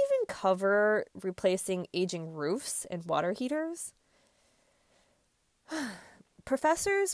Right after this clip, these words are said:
Pissarro and Xie referred to this time period, nineteen ninety-seven to two thousand seven, as a lost decade for American companies. What makes it especially sad is that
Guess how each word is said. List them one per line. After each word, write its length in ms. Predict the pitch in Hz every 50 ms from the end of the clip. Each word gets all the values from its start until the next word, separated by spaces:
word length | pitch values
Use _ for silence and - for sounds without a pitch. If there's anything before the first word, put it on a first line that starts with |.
| - -
Pissarro 640 | - 262 254 - - 240 226 226 233 233 233 -
and 120 | 208 202 208
Xie 340 | - - 196 170 165 165 - -
referred 460 | 190 190 - - - 247 262 302 302
to 120 | - - 233
this 280 | - 202 214 - -
time 260 | - - 196 190 190
period, 500 | 196 - 185 165 160 143 131 123 156 190 - - - - - _ _ _
nineteen 300 | 185 196 196 196 - 220
ninety-seven 800 | 220 214 214 226 226 - - 175 170 170 175 170 165 170 170 - - _ _ _ - - - _
to 360 | - 208 180 175 175 170 147 - - _
two 160 | - 226 220
thousand 400 | - 208 196 196 196 185 180 185
seven, 420 | - 240 220 196 156 123 175 185 - _ _ _ _ _ _ _ _ _ _ _ _
as 360 | - 196 196 190 196 196 - -
a 140 | - 190 185
lost 640 | 185 196 185 185 196 202 226 247 - - - - - - - -
decade 440 | 156 156 - - - 113 104 - -
for 200 | - - 185 180
American 400 | 175 175 170 165 - - 160 170
companies. 640 | - 180 170 - 147 87 73 92 180 - - - - _ _ _ _ _ _ _ _ _ _ _ _ _
What 140 | 220 226
makes 320 | 220 247 294 370 - - -
it 80 | 285
especially 760 | 302 285 - - - - 214 214 - - - 214 202 208 196
sad 580 | 185 - - - 175 151 151 135 127 - 196 - - _ _ _ _ _ _ _ _ _ _ _ _
is 120 | 226 233 220
that 180 | 240 233 233